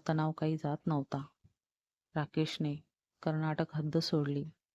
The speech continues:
आणि कागलमध्ये आला, तेव्हा तेथील एका मेडिकलमधून राकेशने हार्पिक, फिनाईल आणि झुरळ मारण्याचे औषध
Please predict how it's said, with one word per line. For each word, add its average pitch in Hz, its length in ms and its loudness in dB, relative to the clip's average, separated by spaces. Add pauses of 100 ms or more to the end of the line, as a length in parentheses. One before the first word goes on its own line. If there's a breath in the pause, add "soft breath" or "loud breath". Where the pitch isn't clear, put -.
(520)
आणि 170 240 4
कागलमध्ये 147 680 0
आला, 139 300 0 (920)
तेव्हा 190 320 10
तेथील 175 340 6
एका 156 360 0 (340)
मेडिकलमधून 160 760 4
राकेशने 147 520 -2 (4000)
हार्पिक, 180 440 4 (100)
फिनाईल 165 400 4
आणि 160 280 4
झुरळ 170 300 6
मारण्याचे 151 600 2 (840)
औषध 156 320 2